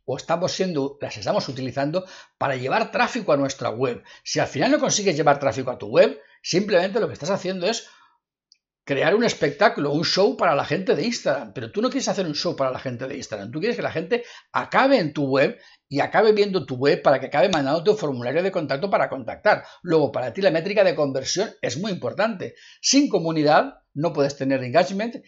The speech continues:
y sin engagement no puedes tener conversión. Pero el objetivo final es la conversión, que la gente vaya a tu web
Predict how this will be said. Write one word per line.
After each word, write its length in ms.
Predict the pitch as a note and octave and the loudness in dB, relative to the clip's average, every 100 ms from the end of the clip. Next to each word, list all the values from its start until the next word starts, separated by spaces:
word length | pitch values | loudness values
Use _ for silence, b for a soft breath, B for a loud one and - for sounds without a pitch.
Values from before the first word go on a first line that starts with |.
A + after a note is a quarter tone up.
| b | b
y 100 | F3+ | -2
sin 180 | - A#3+ | -2 0
engagement 640 | D#3+ D3+ F3 F3 G#3 G3+ b b | 2 2 2 0 -4 -6 b b
no 220 | C#3+ A3 | -2 2
puedes 260 | A#3 D3 - | 2 0 -2
tener 220 | C3+ A#2+ | -4 -2
conversión. 560 | C3 A#2+ A#2+ - B2+ A#2 B _ | -4 -4 -6 -4 -6 -6 B _
Pero 160 | D#3 | 4
el 100 | C#3 | 6
objetivo 540 | D3 C#3+ - A#2+ C4 D4 | 6 4 0 0 2 2
final 400 | D#3+ C3+ G#3+ - | 0 -2 -2 -4
es 160 | - G3 | -8 -2
la 100 | A3+ | 0
conversión, 520 | D3+ A#2+ - F#3 - B B | 0 -4 -2 -2 -2 B B
que 80 | G2 | -10
la 100 | - | -8
gente 220 | G#2 F#3 | 0 2
vaya 200 | D#3+ F#3+ | 4 2
a 60 | |
tu 100 | - | 0
web 340 | B2 F3+ F3+ | 6 8 8